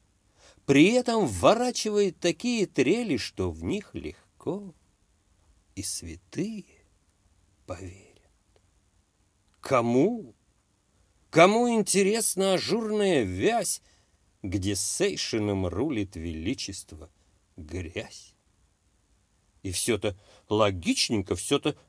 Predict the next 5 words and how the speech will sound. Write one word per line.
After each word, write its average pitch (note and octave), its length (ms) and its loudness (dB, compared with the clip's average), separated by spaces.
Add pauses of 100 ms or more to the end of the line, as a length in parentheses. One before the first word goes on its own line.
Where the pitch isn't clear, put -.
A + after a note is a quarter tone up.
(120)
привычненько, A#2 1000 2
славно, E3+ 560 4
уютно, F#2+ 680 0
изящно. G#3+ 560 0 (800)
Отличненько. G#2+ 1160 0